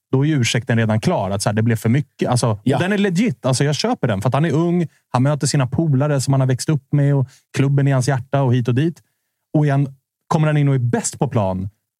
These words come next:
Speaker 1: då går det också att använda samma argument som en sån här, "Ja, fast vi behöver se lite längre tid." Nu var han uppmaxad och han
Speaker 2: Mm.
Speaker 1: spelade på, liksom, molnen för att det var mot sin gamla klubb. Så som det också kan vara.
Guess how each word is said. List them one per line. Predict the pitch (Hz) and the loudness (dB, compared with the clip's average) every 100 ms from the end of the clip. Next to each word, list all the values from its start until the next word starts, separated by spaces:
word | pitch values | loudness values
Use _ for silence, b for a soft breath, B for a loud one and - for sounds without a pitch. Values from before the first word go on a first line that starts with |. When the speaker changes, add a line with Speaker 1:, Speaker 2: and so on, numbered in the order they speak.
| _ | _
Speaker 1:
då | 127 | 0
går | 135 190 | 2 0
det | |
också | 170 - | 0 -2
att | 143 | 0
använda | 135 131 | 2 2
samma | 160 131 123 | 0 0 2
argument | 120 135 185 120 101 | 2 2 2 0 0
som | - 120 | -2 0
en | 113 | 0
sån | 107 117 | 0 0
här, | 98 b b _ | -2 b b _
"Ja, | 131 139 | -4 -2
fast | 131 127 | -2 -2
vi | 131 | 0
behöver | 131 127 135 123 | 2 2 2 0
se | 120 165 139 | 0 0 0
lite | 131 127 | 0 0
längre | 123 120 117 | 0 2 0
tid." | 113 139 113 | 0 0 2
Nu | 123 | 2
var | 127 | 2
han | 120 113 113 95 B _ - | 0 0 0 -4 B _ -4
uppmaxad | 131 - 131 135 - 139 123 117 | -4 0 -2 -2 -4 -2 -2 0
och | 117 113 | 0 2
han | 113 | 2
Speaker 2:
Mm. | 113 | 2
Speaker 1:
spelade | 120 120 110 | 2 0 0
på, | 127 117 117 110 | 0 2 2 2
liksom, | 110 120 | 0 2
molnen | 117 139 131 127 131 120 | 2 2 2 2 2 2
för | |
att | 123 | 0
det | 110 | 0
var | 120 | 0
mot | 117 123 147 123 | 2 2 2 0
sin | 143 131 | 0 2
gamla | 127 127 | 2 0
klubb. | 113 139 127 120 B | 0 0 0 -4 B
Så | - 135 | -4 -2
som | 117 123 | 2 2
det | |
också | 175 - 151 | 0 -2 0
kan | 127 | 2
vara. | 113 101 98 | 2 0 -2